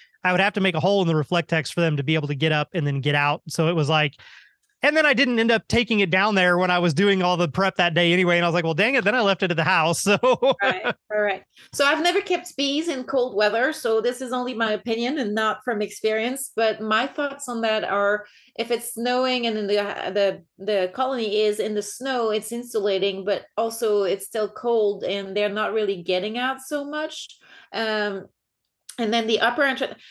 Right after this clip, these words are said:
Speaker 2: I have a hard time with cross ventilation, basically, in
Speaker 1: Yeah.
Speaker 2: upper entrances.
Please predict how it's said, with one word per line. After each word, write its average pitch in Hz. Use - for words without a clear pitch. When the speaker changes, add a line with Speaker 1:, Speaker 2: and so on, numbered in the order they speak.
Speaker 2:
I 294
have 415
a -
hard 247
time 240
with 220
cross 214
ventilation, 175
basically, 160
in 196
Speaker 1:
Yeah. 156
Speaker 2:
upper 208
entrances. 175